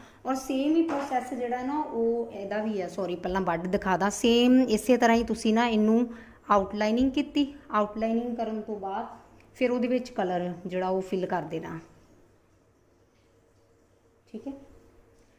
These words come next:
ਇਸ ਤਰ੍ਹਾਂ color fill ਕਰ ਦੇਣਾ। Outlining ਕਰਨ ਤੋਂ ਬਾਅਦ ਤੁਸੀਂ ਇਸ ਤਰ੍ਹਾਂ ਕਲਰ ਫਿਲ ਕਰ ਦੇਣਾ, ਵਿੱਚ ਵਿੱਚ ਮਿਕਸਿੰਗ ਹੋ ਜਾਏਗੀ।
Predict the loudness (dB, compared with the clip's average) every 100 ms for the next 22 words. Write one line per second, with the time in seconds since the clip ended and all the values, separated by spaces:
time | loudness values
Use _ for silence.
0 | _ -20 -20 -16 -12 -10 -8 -8 -8 -8
1 | -10 -8 -8 -8 -8 -8 -12 -20 -20 -10
2 | -6 -6 -6 -6 -4 -4 -6 -10 -10 -10
3 | -10 -10 -12 -20 -20 -18 -12 -6 -4 -4
4 | -6 -14 -20 _ _ _ _ _ _ _
5 | -20 -20 -14 -12 -8 -6 -8 -12 -20 _
6 | _ -20 -20 _ -20 -20 -20 _ _ _
7 | _ _ _ _ _ _ _ _ _ _
8 | _ -20 _ _ _ _ _ _ _ _
9 | _ _ _ _ _ _ _ _ _ _
10 | _ _ _ _ _ -12 -10 -8 -10 -12
11 | -10 -10 -8 -8 -8 -8 -8 -8 -10 -12
12 | -20 _ _ _ _ -10 -10 -8 -6 -6
13 | -6 -6 -2 -2